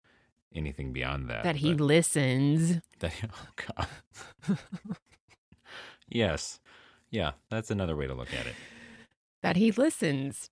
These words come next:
Speaker 2: Just like, "I'm trying to communicate something to you. Very important. Please listen."
Speaker 1: <laughs> It's not the time for listening, in his defense.
Speaker 2: <laughs>
Speaker 1: There's, there's no, no brain power is directed toward the ears then. <laughs>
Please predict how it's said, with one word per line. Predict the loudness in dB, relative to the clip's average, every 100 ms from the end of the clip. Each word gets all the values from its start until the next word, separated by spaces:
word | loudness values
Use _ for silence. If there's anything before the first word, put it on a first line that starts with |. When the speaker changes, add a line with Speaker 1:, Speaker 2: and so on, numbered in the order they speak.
| -6
Speaker 2:
Just | -4 -2 -4
like, | -4 -6 -12 _ _ -6
"I'm | 0 0 0 _
trying | -4 2 4
to |
communicate | 4 6 6 6 4 0
something | 0 0 2 0
to | 2
you. | 0 0
Very | 2 4 6
important. | 6 4 4 2 0 -8 _ -12 -6 -2
Please | 0 2 4
listen." | 6 4 2 -2 -6 -8
Speaker 1:
<laughs> | _ _ _ -6 -4 -2 -4 -6 -10
It's | -6 2
not | 2
the | 2
time | 2 4 4
for | 2
listening, | 0 -2 -4 -6 -8 -10
in | -8
his | -6 -6
defense. | -6 -6 -8 -8 -10 -12 -6 -2
Speaker 2:
<laughs> | -2 -4 -2
Speaker 1:
There's, | 0 2
there's | 4 4 4 2 -4 -10 -20 -20 -20 -20 -20 -20 _ _ _ _ _
no, | 2 6 8 6 0
no | 2 4
brain | 4 2 4 2
power | 2 2 0
is | -2
directed | -2 0 0 -4 -8 -6
toward | -4 -4
the | -6
ears | -6 -6 -6 -8 -8
then. | -6 -4 -4
<laughs> | -6